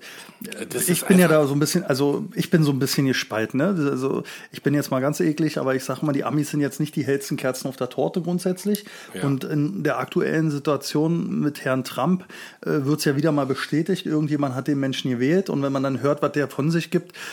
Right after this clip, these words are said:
Speaker 2: also erst will er uns das Virus klauen, äh, nicht das Virus, sondern das Gegenmittel <laughs> zum Virus, möchte er gerne nur für sich haben, ja, will Milliardenbeträge gerne zahlen, damit nur er das hat.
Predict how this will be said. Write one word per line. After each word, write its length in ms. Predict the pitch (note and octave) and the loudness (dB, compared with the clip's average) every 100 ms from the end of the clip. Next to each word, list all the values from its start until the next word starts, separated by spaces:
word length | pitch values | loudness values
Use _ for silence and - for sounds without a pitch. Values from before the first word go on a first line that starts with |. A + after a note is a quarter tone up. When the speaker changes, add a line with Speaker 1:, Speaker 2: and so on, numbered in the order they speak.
| - - | -8 -2
Speaker 2:
also 160 | C#3 | 0
erst 320 | C#3 D3 D3 | 2 2 0
will 80 | D3+ | 0
er 80 | C#3+ | 2
uns 200 | B2+ D3 | 0 -2
das 120 | C#3 | -4
Virus 400 | B2+ D3 F3+ F#3 | -2 0 2 0
klauen, 500 | - E3+ E3 G3 G#3 - - _ | 0 2 4 4 2 -2 -20 _
äh, 120 | D3 | 4
nicht 220 | C#3 C3 | 4 2
das 140 | C#3 - | 0 2
Virus, 280 | D3+ F3 E3 | 4 4 4
sondern 220 | C#3+ C3 | 2 2
das 100 | B2 | 2
Gegenmittel 500 | C#3 D#3+ E3+ D3+ E3 | 4 6 6 4 -2
<laughs> 0 | |
zum 280 | D3 E3 D3 | 2 4 4
Virus, 400 | E3 F3 E3+ - - - - | 4 4 2 -2 -10 -8 0
möchte 280 | D3+ - | 2 4
er 140 | E3 D3 | 4 4
gerne 280 | D3 D3+ D#3+ | 4 4 6
nur 200 | D#3 F3 | 6 4
für 180 | - | 2
sich 260 | C3 F3 - | 2 0 2
haben, 280 | G#3 A3 A3+ | 2 4 4
ja, 180 | D3 D3 | 4 4
will 140 | D3 | 2
Milliardenbeträge 840 | C#3+ C3+ C3 E3+ F3+ F3 F3+ F3 D#3+ | 2 2 4 4 2 2 0 2 2
gerne 300 | D3+ D#3+ D#3 | 2 2 0
zahlen, 300 | - D3+ D#3+ | 0 0 2
damit 260 | C#3+ C#3 | 0 0
nur 160 | D#3 D#3+ | 0 2
er 220 | D3+ D3+ | 2 2
das 220 | F#3 F3+ | 2 0
hat. 180 | G#3+ - | -4 -6